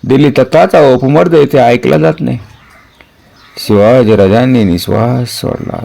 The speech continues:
ते म्हणाले, "राहिलं गुलामगिरीत मनातले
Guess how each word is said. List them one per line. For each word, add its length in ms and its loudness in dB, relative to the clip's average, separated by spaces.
ते 160 -2
म्हणाले, 600 -4
"राहिलं 500 0
गुलामगिरीत 600 2
मनातले 680 0